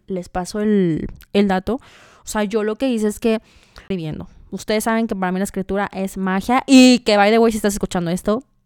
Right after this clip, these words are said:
pronto voy a decir, "Esto está patrocinado por... Tic, tic, tic". Bueno, échame tus polvitos mágicos porque yo te los regreso multiplicados y triplicados. <laughs> Pero bueno, entonces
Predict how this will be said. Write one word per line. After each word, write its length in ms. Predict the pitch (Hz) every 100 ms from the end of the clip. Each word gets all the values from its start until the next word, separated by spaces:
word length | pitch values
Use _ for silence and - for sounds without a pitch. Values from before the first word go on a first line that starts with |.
| _ _ _ _ _ 622 698 640 605 508 320 302 - _ -
pronto 300 | 208 208 214
voy 120 | 220
a 20 |
decir, 320 | 196 - 180
"Esto 180 | 277 -
está 140 | 381 330
patrocinado 640 | 269 220 - 202 320 320
por... 560 | - 190 170 165 - - - _ _ _
Tic, 180 | 349 -
tic, 200 | 277 -
tic". 240 | 240 233 _ _ _ _ - - 370 370 359 370 392 -
Bueno, 360 | 233 196 170 - -
échame 320 | 247 247 240
tus 140 | 226
polvitos 340 | - 185 185 208
mágicos 360 | 190 196 180
porque 240 | - 165 175
yo 300 | 220 453 _ _
te 100 | 220
los 340 | 190 196 175 180 - _ -
regreso 400 | 233 220 208 220
multiplicados 600 | 233 226 202 190 175 180
y 20 | 208
triplicados. 640 | 185 175 170 170 - - - -
<laughs> 180 | -
Pero 320 | - 320 294 320
bueno, 360 | 262 240 185 339 330 233
entonces 500 | 240 262 254 285